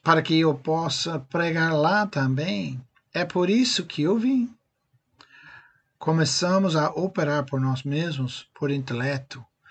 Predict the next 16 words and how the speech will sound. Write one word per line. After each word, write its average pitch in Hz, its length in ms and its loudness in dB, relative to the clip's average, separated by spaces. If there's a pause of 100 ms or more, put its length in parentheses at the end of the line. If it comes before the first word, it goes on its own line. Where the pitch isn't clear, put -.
(420)
por 156 320 4
experiências 147 880 2
anterior, 131 540 -2 (260)
por 151 160 -2
modelo 143 800 2
alheio, 135 840 0
e 160 340 4
antes 220 540 2
que 175 160 -2
você 156 320 -2
sabia 151 520 -2 (160)
que 151 160 -8 (140)
Deus 151 580 -2 (140)
não 156 480 -2
está 165 380 -6
nele. 165 520 -10